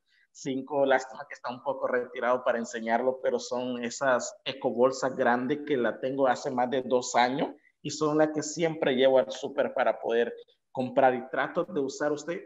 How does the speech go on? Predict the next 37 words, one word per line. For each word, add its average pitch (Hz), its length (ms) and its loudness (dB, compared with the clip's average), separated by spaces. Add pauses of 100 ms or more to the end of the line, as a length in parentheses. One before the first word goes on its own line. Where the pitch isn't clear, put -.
(120)
cuando 139 300 -4
uno 156 280 0
va 151 80 8
al 143 80 4
súper, 143 420 -2
tiene 135 260 -6
que 143 200 -8
por 139 160 -8
lo 120 80 -6
menos 127 260 -4
las 117 140 -4
verduras, 123 360 0
la 117 120 0
fruta, 135 340 -4
la 139 160 -2
echa 120 180 -8
en 127 100 -6
bolsas 151 540 -2 (300)
y 151 120 -4
yo 139 160 8
no, 143 180 2
yo 135 140 4
la 143 240 2
llevo, 147 200 4
la 135 100 2
echo 135 160 -2
en 151 60 -2
la 127 120 -4
carreta 143 380 2
y 135 120 -2
ya 127 160 4
después 143 400 0
en 143 100 -8
mi 143 120 -4
paquete, 143 520 0 (480)
en 127 160 -2
mi, 117 640 -4